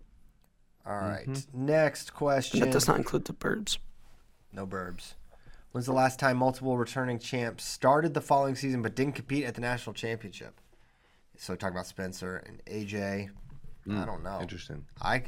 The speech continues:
Speaker 1: I don't, I cannot
Speaker 2: It has
Speaker 1: recall.
Speaker 2: to have had happened, but
Speaker 1: Two? Two champs? Uh, I don't know. You know, I mean, even Mekhi Lewis competed at the national tournament. One time,
Speaker 2: Yeah.
Speaker 1: Dustin Schlater was not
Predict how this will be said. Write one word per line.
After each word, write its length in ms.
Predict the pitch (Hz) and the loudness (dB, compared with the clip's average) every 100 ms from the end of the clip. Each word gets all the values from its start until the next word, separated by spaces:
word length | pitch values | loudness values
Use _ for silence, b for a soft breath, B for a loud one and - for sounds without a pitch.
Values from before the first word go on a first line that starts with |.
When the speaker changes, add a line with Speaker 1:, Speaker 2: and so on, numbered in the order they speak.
| - | 0
Speaker 1:
I 140 | 120 | 4
don't, 280 | 139 131 110 - - - | 4 4 0 -8 -10 -6
I 80 | 113 | -4
cannot 400 | - 120 107 110 | -2 0 2 2
Speaker 2:
It 60 | 113 | 10
has 240 | 151 151 | 12 12
Speaker 1:
recall. 40 | 120 | 12
Speaker 2:
to 60 | |
have 100 | 104 95 | 10 10
had 180 | 95 | 8
happened, 600 | 85 101 101 82 76 76 - | 10 8 8 6 0 -2 0
but 300 | 78 69 - _ - - | 0 0 -6 _ -20 -4
Speaker 1:
Two? 500 | - 135 165 190 196 - - | 4 6 6 4 -2 -14 -16
Two 180 | - 151 | 0 2
champs? 680 | 160 - 139 147 147 - - - _ - _ - - | 4 2 2 0 -2 -8 -10 -14 _ -20 _ -20 -4
Uh, 440 | 117 113 107 107 98 | 0 2 2 2 0
I 80 | 123 | -2
don't 160 | 131 | 0
know. 280 | 113 110 92 - - - _ - | -2 -2 -4 -12 -20 -20 _ -4
You 100 | 120 | 2
know, 300 | 120 117 - - - - _ _ _ _ _ _ _ - - - | 4 4 0 -12 -20 -20 _ _ _ _ _ _ _ -20 -20 -8
I 60 | 135 | -2
mean, 140 | 131 | 4
even 220 | 160 165 | 6 6
Mekhi 340 | 123 120 127 117 | 4 6 6 6
Lewis 240 | 139 113 | 2 2
competed 420 | - 101 110 95 | -2 -6 -4 -4
at 100 | 95 | -6
the 60 | 95 | -6
national 400 | 95 98 - 90 | -6 -6 -8 -14
tournament. 480 | - 110 107 107 104 - b b - | -8 -6 -4 -4 -6 -12 b b -4
One 320 | 117 165 196 | 2 4 4
time, 440 | 180 170 156 151 | 6 6 6 6
Speaker 2:
Yeah. 40 | 143 - - | 2 -8 2
Speaker 1:
Dustin 300 | 151 156 170 | 2 4 -2
Schlater 400 | - 156 151 135 | -2 0 2 2
was 200 | 120 110 | 0 0
not 400 | 110 127 127 | -2 0 0